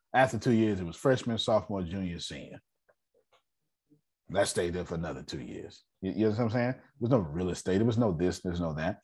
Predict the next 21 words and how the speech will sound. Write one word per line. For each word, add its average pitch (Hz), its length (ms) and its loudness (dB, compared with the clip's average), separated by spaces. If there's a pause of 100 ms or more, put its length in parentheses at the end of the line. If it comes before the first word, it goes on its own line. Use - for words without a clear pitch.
(320)
It's - 340 -10
simple 131 720 6 (300)
as 101 160 -2
possible. 82 680 4 (280)
K-, - 100 4
kiss, - 440 8
keep 110 240 4
it 123 100 6
simple, 80 380 4
stupid, 85 360 -4 (300)
is 80 100 -6
what 87 160 4
S-, - 420 -8
Sister 90 200 4
Booker 87 220 8
just 85 220 4
put 95 120 8
in 78 120 6
the 80 80 0
chat, - 260 -2
right? 104 220 4